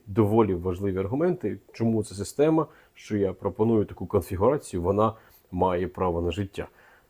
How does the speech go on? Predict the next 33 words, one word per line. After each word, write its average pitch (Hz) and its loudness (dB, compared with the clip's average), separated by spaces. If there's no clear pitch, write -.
Е, 87 -8
дуже 101 0
вас 104 2
прошу 123 0
просто 180 2
трошечки 107 0
уваги, 107 4
ви 117 4
зможете 104 0
слідкувати 110 0
за 104 -2
моєю 110 4
думкою, 131 0
а 107 -2
я 110 4
буду 101 -2
говорити 101 -4
швидко 175 -2
і 143 2
по - -2
ділу. 80 -2
Домовились? 117 4
Дякую. 90 -4
Тож 190 6
уявіть 147 4
таку 131 0
ситуацію. 113 0
У 78 -6
вас 151 2
є 104 2
інвертор 120 4
шістка, - -4
е, 104 -8